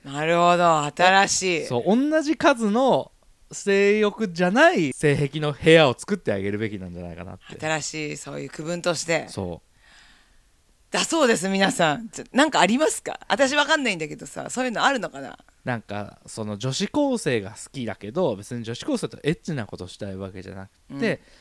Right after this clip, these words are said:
Speaker 2: 女子高生の大人になりきれてない、ちょっと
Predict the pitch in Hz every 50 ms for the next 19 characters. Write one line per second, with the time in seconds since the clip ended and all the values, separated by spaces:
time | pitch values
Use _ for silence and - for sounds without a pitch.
0 | _ _ - - 127 - - - - 214 208 202 190 - - 180 180 180 196 220
1 | 202 147 - _ _ _ _ _ _ - 151 - 220 226 240 240 233 226 220 220
2 | 214 220 240 233 - 254 226 202 180 147 151 143 143 139 147 - - 311 403 -
3 | _ - 202 165 143 117 110 98 -